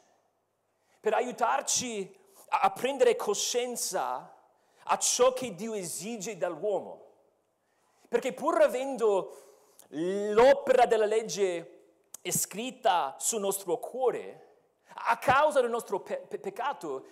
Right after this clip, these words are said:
no-, non possiamo vivere in un modo coerente con, con quella legge. Abbiamo bisogno della grazia di Dio per mezzo del sacrificio di Cristo, però poi abbiamo bisogno della legge di Dio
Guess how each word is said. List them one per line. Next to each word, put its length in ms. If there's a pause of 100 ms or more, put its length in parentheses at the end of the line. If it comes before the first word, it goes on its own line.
(140)
no-, 260
non 180
possiamo 460
vivere 880
in 120
un 80
modo 260
coerente 1080
con, 160
con 140
quella 180
legge. 540 (520)
Abbiamo 300
bisogno 280
della 200
grazia 400
di 100
Dio 480
per 220
mezzo 300
del 120
sacrificio 460
di 80
Cristo, 720 (320)
però 140
poi 220
abbiamo 240
bisogno 760 (140)
della 180
legge 380
di 140
Dio 640